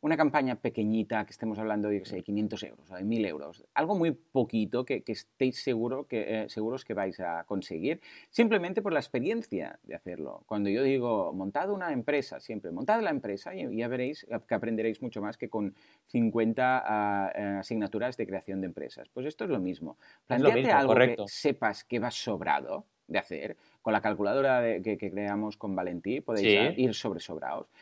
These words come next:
Speaker 1: Es decir, mira, algo que incluso podríais pagar vosotros, ¿vale? Algo que dices, "Hombre, esto serían, yo qué sé, quinientos euros, mil euros, mil quinientos euros. Esto lo podría pagar yo, ¿vale?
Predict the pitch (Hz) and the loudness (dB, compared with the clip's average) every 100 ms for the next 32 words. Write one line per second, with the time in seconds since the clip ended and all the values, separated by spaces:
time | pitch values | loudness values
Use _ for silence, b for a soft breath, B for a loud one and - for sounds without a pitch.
0 | b b 131 135 127 165 - - 175 220 | b b -4 0 2 2 2 4 4 4
1 | 180 139 175 220 139 127 170 - 127 131 | 2 2 2 0 0 0 0 0 -2 -2
2 | 120 - 95 117 - _ _ 82 110 302 | -2 -6 -8 -8 -12 _ _ -2 -2 -2
3 | - - 127 127 113 110 196 131 107 156 | -2 -2 0 0 -2 -4 -2 -2 -2 -4
4 | 143 143 147 127 110 104 b b b 123 | -2 0 0 0 -6 -10 b b b 4
5 | 156 104 62 55 98 147 110 80 90 143 | 4 2 -8 -10 0 2 2 0 -4 -2
6 | 143 139 120 90 57 - 156 139 127 120 | -2 -2 -2 -6 -10 -4 -2 0 2 2
7 | 117 117 98 80 60 - 123 156 | 0 -2 -4 -8 -10 -6 -4 -4